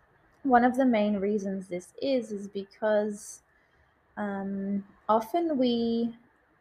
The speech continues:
don't breathe fully anymore. So it's become quite evident to me that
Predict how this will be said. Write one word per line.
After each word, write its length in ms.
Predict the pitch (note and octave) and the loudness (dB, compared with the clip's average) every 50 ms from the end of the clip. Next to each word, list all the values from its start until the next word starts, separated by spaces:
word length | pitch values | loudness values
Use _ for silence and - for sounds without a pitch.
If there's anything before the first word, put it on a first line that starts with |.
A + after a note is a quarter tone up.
| _ - G#3 | _ -8 -2
don't 340 | G#3+ G3+ A3 A#3 G#3 G#3 | 0 0 0 0 -2 -4
breathe 340 | - G3+ F#3+ F#3 F#3+ F#3+ F#3 | -2 -2 -2 0 0 -2 -4
fully 500 | - - - - F#3 F3 E3+ E3 F3 F#3 - | -8 -12 -10 -6 -4 -2 -2 -4 -4 -6 -8
anymore. 460 | F#3+ F3+ E3+ F3+ F3+ - - G#3 G#3+ G#3 | -8 -8 -8 -6 -6 -6 -6 -6 -8 -10
So 220 | - - - G#2 G2+ | -10 -6 -2 0 0
it's 320 | G2+ - - - - - _ | 0 0 -2 -8 -18 -14 _
become 800 | - G#3+ G#3+ - - - G#3+ G#3+ A3 A#3 A#3+ B3 B3 B3 B3 B3 - _ _ _ _ _ _ _ _ _ _ | -10 -10 -10 -10 -10 -6 -4 -2 0 0 2 2 2 2 2 0 -4 _ _ _ _ _ _ _ _ _ _
quite 300 | _ - G#3 G#3 A#3 - | _ 2 4 4 4 4
evident 440 | - C4+ C4 C4 C#4 C#4+ C#4 C4+ C4 | 2 2 2 2 0 0 0 -2 -4
to 120 | - - B3+ | -4 -4 -4
me 420 | A#3 A3 G#3+ G#3 G3+ G3+ G3+ G3+ G3+ | -2 -2 -2 -2 -2 -2 -2 0 0
that 540 | G3 F#3 F#3 F#3 - - - - - - | 0 0 0 -2 -2 -4 -8 -16 -18 -18